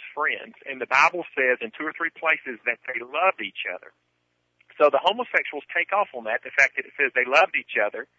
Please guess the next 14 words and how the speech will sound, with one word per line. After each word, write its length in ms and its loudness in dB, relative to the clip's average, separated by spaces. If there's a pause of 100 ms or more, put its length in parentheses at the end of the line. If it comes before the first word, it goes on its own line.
(500)
and 80 -6
they 220 4
say, 160 8
"Hey, 360 4
that 140 6
means 300 4
that 120 -2
they 120 4
must 240 4
have 80 -6
been," 180 4 (360)
quote, 360 8
"homosexual 960 0
lovers." 460 2